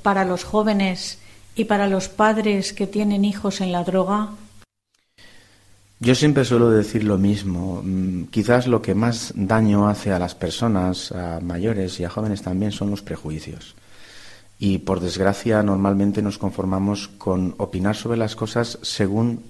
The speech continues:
Speaker 2: lo que opina la gente. Y creo que para conocer a la Iglesia, para conocer la labor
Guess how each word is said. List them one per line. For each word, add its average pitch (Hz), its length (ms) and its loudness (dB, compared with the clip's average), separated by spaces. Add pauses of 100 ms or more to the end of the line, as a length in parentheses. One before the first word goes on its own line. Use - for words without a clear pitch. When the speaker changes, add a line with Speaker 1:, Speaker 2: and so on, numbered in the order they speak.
(120)
Speaker 2:
lo 98 160 -2
que 98 100 -4
opina 98 320 -2
la 92 140 -4
gente. 113 480 -4 (720)
Y 104 500 2
creo 120 320 4
que 127 100 2
para 101 300 2
conocer 95 460 0
a 113 60 4
la 104 100 2
Iglesia, 95 680 0
para 90 200 -4
conocer 98 640 -2
la 95 240 0
labor 95 440 0